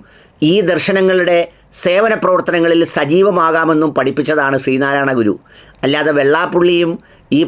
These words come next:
പറഞ്ഞ ഷെയിൻകുമാറും പറയുന്നത് പോലെ എല്ലാ ശ്രീനാരായണ ദർശനങ്ങളെയും കാറ്റിൽ പറത്തി, ഇപ്പോൾ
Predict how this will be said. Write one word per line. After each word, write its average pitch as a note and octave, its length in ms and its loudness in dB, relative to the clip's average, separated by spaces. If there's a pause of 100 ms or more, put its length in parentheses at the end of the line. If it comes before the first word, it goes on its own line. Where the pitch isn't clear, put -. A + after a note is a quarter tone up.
പറഞ്ഞ D3+ 240 0 (120)
ഷെയിൻകുമാറും E3 720 0 (260)
പറയുന്നത് D3+ 500 -2
പോലെ D3 220 2 (360)
എല്ലാ G3+ 180 4 (100)
ശ്രീനാരായണ G3+ 600 0
ദർശനങ്ങളെയും F3+ 640 0 (120)
കാറ്റിൽ D#3 340 0 (100)
പറത്തി, C#3+ 320 -2 (1300)
ഇപ്പോൾ F3 220 0